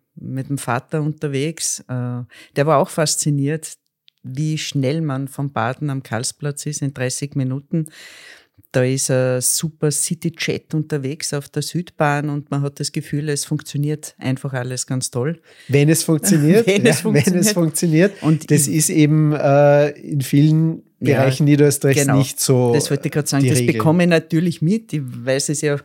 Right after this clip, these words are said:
Speaker 1: auch von dir. Ich lese und ich krieg das mit in den sozialen Medien. Ich weiß doch, was in den, vor allem in den Stoßzeiten los ist. Es fehlt an Wagenmaterial, die Pünktlichkeit ist nicht gegeben. Ähm,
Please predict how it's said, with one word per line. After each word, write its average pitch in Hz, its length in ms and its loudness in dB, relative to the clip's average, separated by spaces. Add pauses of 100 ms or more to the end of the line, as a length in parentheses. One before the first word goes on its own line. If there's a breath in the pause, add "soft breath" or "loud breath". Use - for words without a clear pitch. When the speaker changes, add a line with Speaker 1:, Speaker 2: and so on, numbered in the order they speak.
(380 loud breath)
Speaker 1:
auch 135 140 0
von 156 200 4
dir. 190 420 2
Ich 143 200 -2 (340)
lese 156 600 4
und 151 140 -2
ich 147 200 -14
krieg 151 220 -2
das 156 180 -4
mit 165 200 -2
in 156 120 -2
den 147 160 -4
sozialen 135 440 -4
Medien. 139 360 -6
Ich 143 100 -8
weiß 113 220 -8
doch, 143 220 -14
was 135 280 -8
in 143 160 -6
den, 131 220 -6
vor - 120 -8
allem 131 120 -4
in 131 80 -6
den 131 100 -8
Stoßzeiten 143 800 -6
los 131 280 -6
ist. 135 200 -6 (320 loud breath)
Es - 180 -6
fehlt 139 260 -2
an 143 100 -2
Wagenmaterial, 131 760 -4
die 151 120 -10
Pünktlichkeit 139 720 -4
ist 135 180 -8
nicht 123 220 -12
gegeben. 123 560 -8 (400 loud breath)
Ähm, 127 440 -2